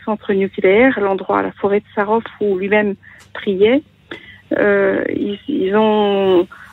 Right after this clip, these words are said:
retrouvé des gens qui, derrière la clôture, venaient s'agenouiller parce qu'ils savaient que la tombe de cette personne était là.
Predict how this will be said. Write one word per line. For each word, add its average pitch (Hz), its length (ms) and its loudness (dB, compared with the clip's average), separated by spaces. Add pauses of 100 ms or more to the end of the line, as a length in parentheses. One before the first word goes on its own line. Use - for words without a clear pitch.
(140)
retrouvé 240 560 2
des 220 160 0
gens 262 260 4
qui, 208 320 -12
derrière 233 600 0
la 202 160 -2
clôture, - 680 -2 (320)
venaient 240 320 6
s'agenouiller 226 680 0 (280)
parce 220 160 -4
qu'ils - 180 -4
savaient 226 280 2
que - 220 -6
la 185 80 0
tombe 214 480 0 (480)
de 202 280 0
cette 208 140 -2
personne 220 480 0
était 196 260 -4
là. 190 200 -2